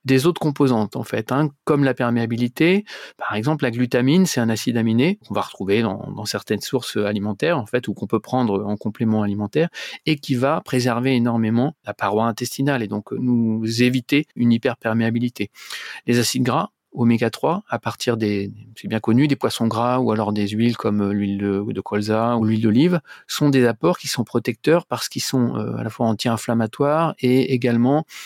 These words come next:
euh, antioxydants. Les polyphénols, donc là aussi on est sur le végétal et notamment les, ce qui a de la couleur dans la matière végétale, vont être protecteurs par des effets antioxydants également. Donc ça c'est le côté positif et donc on a pas mal de leviers à travers l'alimentation.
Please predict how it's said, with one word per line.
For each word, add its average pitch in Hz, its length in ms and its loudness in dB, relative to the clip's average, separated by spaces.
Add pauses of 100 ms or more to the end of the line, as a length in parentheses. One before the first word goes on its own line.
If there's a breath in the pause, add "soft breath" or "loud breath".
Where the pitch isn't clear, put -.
(180 loud breath)
euh, 120 60 -2
antioxydants. 123 720 0 (500 loud breath)
Les 117 300 4
polyphénols, 143 640 2
donc 98 180 -6
là 107 120 0
aussi 127 200 -2
on 131 120 2
est 120 60 2
sur 113 140 -4
le 113 120 2
végétal 117 580 0
et 120 60 2
notamment 120 420 0
les, 104 240 0 (220 loud breath)
ce - 100 -14
qui 113 80 0
a 104 40 0
de 107 40 -2
la 107 80 0
couleur 127 420 4
dans 107 120 -6
la 101 100 -2
matière 104 300 -4
végétale, 110 500 -4 (100)
vont 143 460 2
être 123 380 -2
protecteurs 139 720 -2
par 117 200 -4
des 113 180 -2
effets 123 380 2
antioxydants 110 720 0
également. 104 500 -2
Donc 117 120 -6
ça 175 100 2
c'est 156 140 0
le 139 60 -2
côté 127 260 2
positif 120 600 0
et 110 140 0
donc 120 180 -4
on 123 120 2
a 135 80 0
pas 180 160 -2
mal 196 180 2
de 165 80 2
leviers 147 380 2
à 127 80 -4
travers 117 260 -4
l'alimentation. 110 640 -4